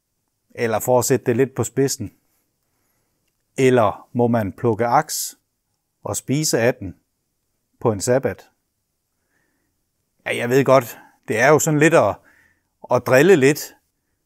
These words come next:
men det er bare nemmere, synes vi, hvis vi har en regel for vores påklædning. Og selvom jeg egentlig dybest set synes, det er et ret ligegyldigt spørgsmål i den her meget store sammenhæng, så vil jeg også bare gerne erkende,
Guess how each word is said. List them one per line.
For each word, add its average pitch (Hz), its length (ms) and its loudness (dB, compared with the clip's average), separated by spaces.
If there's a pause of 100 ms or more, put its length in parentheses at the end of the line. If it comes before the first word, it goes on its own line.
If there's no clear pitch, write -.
(300)
men 131 140 0
det 139 120 4
er 151 120 6
bare 208 220 6
nemmere, 196 400 4
synes 127 360 -4
vi, 104 140 -8 (120)
hvis 135 200 0
vi 143 60 0
har 185 220 4
en 135 100 0
regel 170 240 4
for 127 160 -4
vores 120 180 0
påklædning. 107 640 -2 (1700)
Og 131 120 -2
selvom 214 320 4
jeg 180 80 2
egentlig 202 420 0
dybest 185 300 2
set 156 200 2
synes, 165 260 0
det 147 100 2
er 131 40 6
et 123 160 -2
ret 143 340 2 (140)
ligegyldigt 135 720 -4
spørgsmål 131 520 -2
i 117 40 -2
den 117 220 -4
her 117 160 -2
meget 107 360 -2
store 185 320 0
sammenhæng, 117 540 -4 (1500)
så 151 80 -6
vil 123 80 0
jeg 120 60 4
også 127 120 0
bare 143 200 4
gerne 151 280 2
erkende, 151 440 0